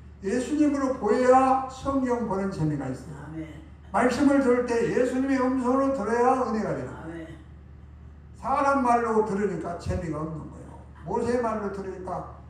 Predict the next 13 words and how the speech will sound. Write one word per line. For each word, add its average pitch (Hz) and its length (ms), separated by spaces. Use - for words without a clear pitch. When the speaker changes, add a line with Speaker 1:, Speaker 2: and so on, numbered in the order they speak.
Speaker 1:
돌을 254 320
던지고 170 440
기를 226 360
맞고, - 420
예? - 140
예. - 180
또 - 340
그들은 185 320
다른 196 460
신을 175 300
섬겼잖아요. 185 760
이렇기 151 260
때문에 143 520